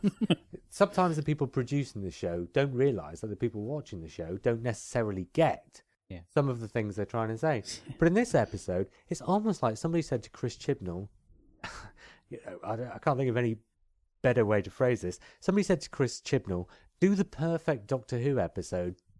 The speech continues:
Speaker 2: that will enable everybody to understand what Doctor Who is." And he's, you know, come out of the gate and done it. Because all those things, anybody who doesn't get this episode is not, is not gonna get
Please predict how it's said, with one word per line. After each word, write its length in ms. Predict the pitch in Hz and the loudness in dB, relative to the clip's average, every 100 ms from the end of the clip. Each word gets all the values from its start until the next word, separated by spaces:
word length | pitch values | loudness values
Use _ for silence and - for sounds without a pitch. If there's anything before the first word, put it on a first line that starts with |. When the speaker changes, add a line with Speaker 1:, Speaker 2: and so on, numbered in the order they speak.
| _ - | _ -6
Speaker 2:
that 180 | 98 - - | -6 -6 -12
will 360 | 107 113 110 113 | 0 4 4 4
enable 640 | 113 110 127 107 101 107 - | 0 2 2 2 -2 -2 -4
everybody 500 | - 101 113 104 104 | -4 -2 0 0 0
to 220 | 101 113 98 | -2 -2 0
understand 640 | 104 98 98 - 87 87 | -2 -4 -6 -6 -6 -6
what 160 | 101 95 | -8 -6
Doctor 300 | 101 - 92 | -6 -6 -4
Who 180 | 107 110 | -2 0
is." 300 | 117 82 - - - _ _ _ | 0 -2 -10 -20 -20 _ _ _
And 120 | 147 | 2
he's, 260 | 160 151 - _ _ | 2 2 -4 _ _
you 100 | 165 | 2
know, 180 | 135 135 | 4 2
come 220 | - 185 | 4 4
out 80 | 165 | 4
of 60 | 113 | 2
the 60 | |
gate 240 | 107 117 117 | 0 0 0
and 120 | 120 | -2
done 200 | 147 131 | 0 0
it. 160 | 87 - _ _ _ _ _ | -4 -8 _ _ _ _ _
Because 520 | 135 127 143 127 120 - | -4 -2 0 0 -2 -4
all 200 | - 156 | 0 2
those 280 | 185 165 135 | 4 2 2
things, 280 | - 120 107 _ - - - _ _ - | -2 -4 -6 _ -20 -20 -20 _ _ 0
anybody 280 | 196 202 185 | 2 4 2
who 40 | |
doesn't 320 | 147 175 147 | 4 2 2
get 140 | 110 90 | -2 -6
this 160 | 92 | -4
episode 600 | 92 - 87 85 80 78 - _ | -6 -4 -6 -6 -8 -10 -16 _
is 220 | - 107 117 | -2 -2 2
not, 300 | 117 110 - - _ _ _ _ _ _ _ | 0 0 -4 -20 _ _ _ _ _ _ _
is 140 | 147 151 | -2 2
not 320 | 147 123 - | 2 2 0
gonna 200 | 113 101 | 0 0
get 580 | - 131 87 65 - | 4 4 4 -4 -20